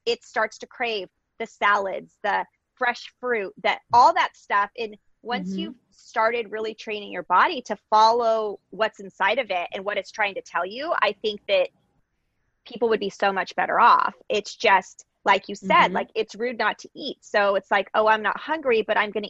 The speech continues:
Speaker 1: eat this, you know, piece of cake because
Speaker 2: Mm-hmm.
Speaker 1: it's rude." Your body's like,
Speaker 2: Mm-hmm.
Speaker 1: "What's happening? Like, why are you feeding me? Like, I'm not hungry."
Speaker 2: <laughs> Right. <laughs>
Speaker 1: And of course you're gonna gain weight because
Speaker 2: Right.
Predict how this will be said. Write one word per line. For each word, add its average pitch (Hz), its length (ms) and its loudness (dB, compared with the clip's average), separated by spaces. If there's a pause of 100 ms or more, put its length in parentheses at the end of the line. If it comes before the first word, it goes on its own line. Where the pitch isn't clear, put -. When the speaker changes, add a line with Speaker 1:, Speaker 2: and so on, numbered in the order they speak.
Speaker 1:
eat 262 240 -8
this, 202 360 0 (840)
you 240 100 2
know, 214 260 6
piece - 300 -6
of 208 160 -4
cake 262 440 -2
because 196 300 -2
Speaker 2:
Mm-hmm. - 20 -4
Speaker 1:
it's 196 180 -2
rude." 247 640 6 (560)
Your 233 120 4
body's 254 300 6
like, 247 120 2
Speaker 2:
Mm-hmm. 294 60 -4
Speaker 1:
"What's 359 180 0
happening? 262 540 2
Like, 226 200 0
why 247 160 6
are 508 100 4
you 480 140 2
feeding 466 380 2
me? 302 140 -4
Like, 262 160 -2
I'm 311 80 -2
not 415 200 4
hungry." 453 720 -2
Speaker 2:
<laughs> - 280 -18
Right. 262 420 4
<laughs> 427 580 2
Speaker 1:
And - 80 2 (120)
of 339 60 0
course 480 300 2
you're 466 100 -4
gonna 381 200 0
gain 349 360 -8
weight 294 420 -2 (100)
because 320 760 0
Speaker 2:
Right. 202 300 -12